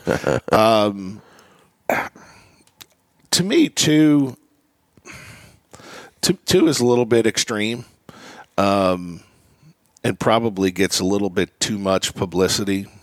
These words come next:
Speaker 2: for what it is.
Speaker 1: Mm-hmm.
Speaker 2: Um, I got to play the redone number four by Gil Hanse, who, uh, redid what Fazio had done. I never played the Fazio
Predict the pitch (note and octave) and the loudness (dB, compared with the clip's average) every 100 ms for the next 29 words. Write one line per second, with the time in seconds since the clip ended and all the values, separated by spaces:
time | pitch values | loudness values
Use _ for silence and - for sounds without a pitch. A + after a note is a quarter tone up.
0 | _ _ - - G2 E2+ F2 E2+ E2 D#2+ | _ _ -14 -6 -2 0 0 0 -2 -4
1 | E2+ - - C2+ D2+ C#2+ D2+ - - F2+ | -6 -8 -10 -8 -6 -8 -10 -14 -4 0
2 | E2 E2 D#2 - - _ _ - G2 A2 | 0 -2 -6 -20 -20 _ _ -2 0 0
3 | G#2 A#2 - G#2 G2 F#2+ F2+ F2 G2 G#2 | -2 -4 0 2 4 2 -2 -4 -2 0
4 | G2+ F#2+ F2 F#2 F#2 E2+ - A2 F#2+ E2+ | 2 0 0 -2 -4 -6 -6 -2 0 0
5 | E2+ E2 F2 E2 E2 E2 D2+ B1 - - | 0 -2 -2 -6 -6 -8 -8 -6 -8 -8
6 | - - F2+ E2+ D#2+ - _ - - E2 | -12 -16 -10 -10 -10 -16 _ -16 -10 -8
7 | D2+ F2+ E2+ E2 D#2+ - - F2+ - E2 | -6 -8 -6 -6 -6 -8 0 0 0 -4
8 | E2 D#2 F#2 E2 E2+ G2 A2 F#2+ G2+ E2+ | -6 -6 -6 -6 -4 -2 -2 0 -2 -2
9 | F2 F2 F2+ E2 E2 E2 D#2+ | -2 0 0 0 -2 -4 -4